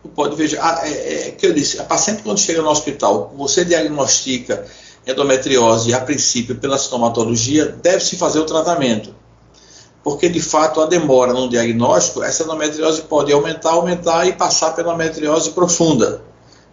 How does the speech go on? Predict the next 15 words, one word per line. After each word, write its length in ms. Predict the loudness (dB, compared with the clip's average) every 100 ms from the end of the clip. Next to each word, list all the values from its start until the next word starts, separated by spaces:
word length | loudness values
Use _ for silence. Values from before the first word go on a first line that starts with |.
| _
Endometriose 580 | -2 2 4 4 2 0
profu-, 260 | -4 -4
endometriose 560 | -2 2 2 2 0 2
todo 220 | 2 2
mundo 180 | 0 -4
trata. 540 | 0 0 0 -4 -14 -18 _ -20 -20 _ _
É 100 | -4
comum, 540 | 0 -2 0 -4 0
é 100 | -2
comum 320 | 0 -2 0 0
chegar 380 | 2 2 4
lá 120 | 4 4
no 60 |
hospital, 680 | 2 -2 -4 0 4 4
a 40 | 4